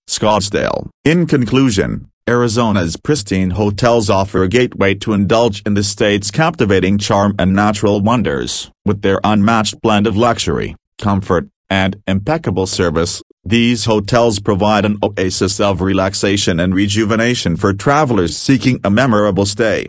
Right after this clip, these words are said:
Whether exploring the vibrant city life or immersing in the tranquil beauty of the desert landscapes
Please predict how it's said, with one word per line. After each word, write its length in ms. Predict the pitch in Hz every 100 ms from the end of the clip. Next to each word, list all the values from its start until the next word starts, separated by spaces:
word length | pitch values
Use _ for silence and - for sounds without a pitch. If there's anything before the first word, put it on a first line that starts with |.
| -
Whether 320 | 117 131 127 117
exploring 580 | 104 - 170 127 113
the 100 | 104
vibrant 460 | 95 117 123 104 101
city 260 | - 127 117
life 400 | 85 67 87 98
or 160 | 95
immersing 500 | 95 113 123 - 98
in 80 | 98
the 60 | 98
tranquil 540 | - 123 127 127 127
beauty 400 | 101 117 90 76
of 140 | 71
the 80 | 85
desert 400 | 82 123 101 78
landscapes 760 | - 107 104 - 52 - -